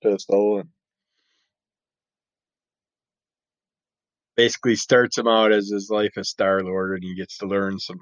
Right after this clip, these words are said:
things, and because everything that happens, has to spend years going through foster homes and all that, but this is a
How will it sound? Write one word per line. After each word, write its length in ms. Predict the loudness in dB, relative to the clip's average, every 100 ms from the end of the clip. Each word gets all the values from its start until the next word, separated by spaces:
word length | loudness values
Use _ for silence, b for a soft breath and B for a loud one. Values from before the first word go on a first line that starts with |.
| -6
things, 460 | -4 -4 -4 -6 -8
and 280 | -8 -8 -12 _ B B B B B B _ _ _ _ _ _ _ _ _ _ _ _ _ _ _ _ _ _ _ _ _ _
because 260 | 4 6
everything 440 | 6 6 4 2 0
that 80 | 2
happens, 560 | 4 2 0 -6 -2
has 240 | -2 -2 -4
to 80 |
spend 760 | -6 -2 0 0 -2 -6 -10 -16 _ _ _ _ _ _ _ _ _ _ 2
years 420 | 4 6 4 4
going 300 | 4 4 0
through 160 | -4
foster 520 | 0 2 2 0 -4 -4
homes 300 | -4 -4 -4
and 120 | -4
all 140 | -2
that, 320 | 0 2 0 -2
but 160 | -10 -14 _ _ _ _ _ _ _ _ _ _ _ 0
this 180 | 2
is 140 | 2 0
a 360 | 2 0 -4